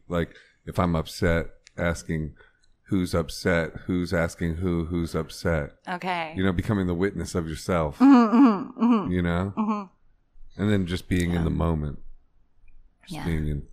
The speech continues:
Speaker 1: consciousness.
Speaker 2: Yeah.
Speaker 1: Yeah.
Speaker 2: Yeah.
Speaker 1: Like, how much is that aspect important in, in pornography? Like, being in the moment, being actually present.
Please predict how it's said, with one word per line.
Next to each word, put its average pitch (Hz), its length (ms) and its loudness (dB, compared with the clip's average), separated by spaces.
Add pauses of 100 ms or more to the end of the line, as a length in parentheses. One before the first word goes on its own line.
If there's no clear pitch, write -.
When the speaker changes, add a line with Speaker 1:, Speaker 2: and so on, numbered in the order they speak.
(100)
Speaker 1:
consciousness. 73 840 -10 (340)
Speaker 2:
Yeah. 190 280 -14 (540)
Speaker 1:
Yeah. 78 360 -6 (160)
Speaker 2:
Yeah. - 220 -14 (1200)
Speaker 1:
Like, 101 220 2
how 135 120 2
much 156 260 2
is 101 160 -2
that 110 380 4 (280)
aspect 92 720 0 (500)
important 85 640 -2
in, 80 440 -4
in 80 360 -4 (180)
pornography? 76 1000 -6 (960)
Like, 78 220 -6
being 85 280 2
in 82 100 0
the 80 80 0
moment, 80 580 0
being 80 240 0
actually 78 380 -6
present. 73 580 -4